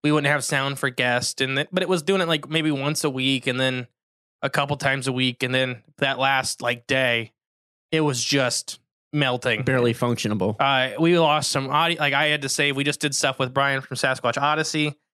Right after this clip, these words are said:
Speaker 1: I had to save that audio. He had some of the audio record. It was,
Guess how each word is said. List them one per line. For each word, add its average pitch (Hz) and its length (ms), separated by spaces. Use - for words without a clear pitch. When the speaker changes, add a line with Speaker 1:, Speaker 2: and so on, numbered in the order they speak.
Speaker 1:
I 139 80
had 139 80
to 135 60
save 135 280
that 123 120
audio. 143 580
He 156 240
had 151 240
some 151 200
of 143 80
the 147 60
audio 139 440
record. 135 380
It 175 60
was, 151 280